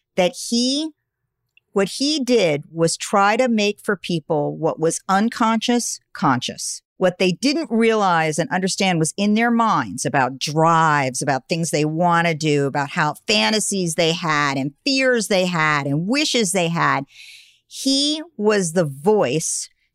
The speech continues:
to make those unconscious things conscious. And actually, psychoanalysts do this in the service of helping patients to, by doing that, unburden their guilt, remove their shame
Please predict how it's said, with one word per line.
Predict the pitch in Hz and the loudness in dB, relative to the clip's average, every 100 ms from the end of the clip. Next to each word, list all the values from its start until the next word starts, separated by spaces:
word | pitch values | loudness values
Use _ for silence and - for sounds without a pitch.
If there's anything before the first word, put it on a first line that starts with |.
| - | -4
to | 170 | 0
make | 165 185 220 - | 2 2 0 0
those | 226 208 | 0 2
unconscious | - 175 175 - 165 160 165 - | 0 -2 -2 0 0 0 -2 0
things | 151 151 147 | 0 0 -2
conscious. | - 156 139 - 233 247 - _ _ - _ _ - | -2 2 2 2 -2 -2 -8 _ _ -20 _ _ -4
And | 190 180 - | -2 -2 0
actually, | 208 240 - 202 190 190 - | 0 0 0 0 0 0 -2
psychoanalysts | 165 165 156 294 330 196 170 | -2 2 2 2 2 0 -2
do | - 170 | -2 0
this | 143 147 185 - - _ - | 2 2 0 -4 -10 _ -4
in | 175 | 0
the | 160 | 0
service | - 208 196 180 180 - - | 0 0 0 0 -2 -4 -2
of | 160 | -2
helping | - 190 185 208 202 | 0 0 2 0 -4
patients | 196 165 151 160 147 - | -4 -4 -4 -6 -6 -6
to, | - 180 160 156 147 - _ _ | -2 0 2 2 0 -4 _ _
by | 160 156 | -2 0
doing | 143 247 262 185 | 0 2 2 2
that, | 147 143 147 _ _ _ _ _ | 2 0 -2 _ _ _ _ _
unburden | 190 208 190 196 180 180 | 0 0 2 0 0 2
their | 165 | 0
guilt, | 147 151 143 131 - - _ _ - | 0 0 0 0 -4 -14 _ _ -8
remove | 175 170 185 220 202 | -2 2 2 2 0
their | 160 156 | 0 0
shame | 147 - 143 131 123 | 0 0 2 2 -2